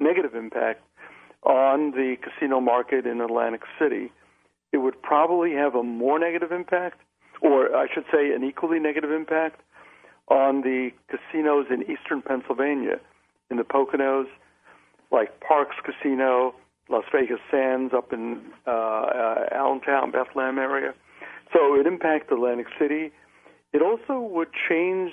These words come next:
the, the, h-, how, um, casinos in New York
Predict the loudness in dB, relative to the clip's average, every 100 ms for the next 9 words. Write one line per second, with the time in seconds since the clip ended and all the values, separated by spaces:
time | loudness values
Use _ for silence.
0 | -2 0 0 -2 -4 -6 -10 _ _ _
1 | _ _ -20 _ -8 -6 -2 0 0 -2
2 | -2 -4 -4 -4 -2 -2 -2 2 2 2
3 | 2 -2 -6 _ _ _ _ _ _ _
4 | -20 -20 _ _ -2 2 2 2 -4 -10
5 | _ -8 -2 -2 0 0 0 0 0 0
6 | 0